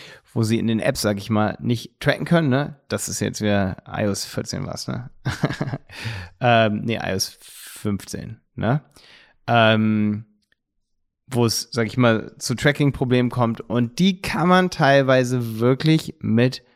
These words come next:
Server-Side-Tracking dann doch umgehen, sag ich mal. Ähm, aber da ist es halt auch wieder so, du siehst, wir sind ein bisschen am Anfang. Ähm,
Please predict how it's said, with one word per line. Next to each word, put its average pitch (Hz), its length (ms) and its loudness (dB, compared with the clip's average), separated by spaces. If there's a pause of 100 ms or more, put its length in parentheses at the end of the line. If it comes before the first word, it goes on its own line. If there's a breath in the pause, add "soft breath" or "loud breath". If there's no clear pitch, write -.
Server-Side-Tracking 117 840 0
dann 104 180 2
doch 107 180 0
umgehen, 95 580 -4
sag 67 160 -8
ich - 160 -14
mal. - 200 -10 (580 soft breath)
Ähm, 147 880 4 (600)
aber 156 480 4
da 143 240 6
ist 165 100 4
es 151 100 -2
halt 151 180 2
auch 143 180 2
wieder 143 160 4
so, 131 200 0
du - 220 -6
siehst, 147 240 2
wir 139 100 -2
sind 160 140 2
ein 143 80 0
bisschen 143 200 0
am 120 120 0
Anfang. 139 520 -2 (440 soft breath)
Ähm, 110 680 -2